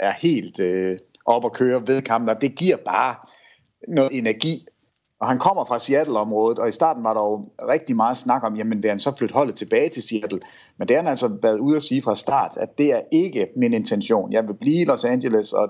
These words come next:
og vi er ikke på vej til Seattle. Og det er jeg bare sådan lidt ærgerlig over, øh, at han ikke, jeg håber, han vender rundt på et tidspunkt og,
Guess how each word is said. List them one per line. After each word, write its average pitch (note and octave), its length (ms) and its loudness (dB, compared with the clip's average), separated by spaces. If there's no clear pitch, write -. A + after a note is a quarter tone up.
og - 80 -4
vi A#2+ 140 0
er B2 40 4
ikke C#3+ 160 -2
på A2+ 140 -2
vej A#2+ 180 2
til - 160 -4
Seattle. F#2+ 380 0
Og - 100 -4
det B2 60 6
er C#3+ 40 4
jeg C3 80 0
bare G#2+ 140 -2
sådan F#2+ 180 -6
lidt F#2+ 240 -4
ærgerlig A#2 300 2
over, F#2 200 0
øh, F#2+ 220 -2
at F#2+ 120 0
han G2+ 120 -2
ikke, G#2+ 240 -4
jeg - 80 4
håber, D#3+ 260 0
han G#2+ 220 -6
vender A2 180 0
rundt B2 220 -2
på A#2+ 100 0
et A2 100 -4
tidspunkt A2+ 460 -2
og, G2 340 -2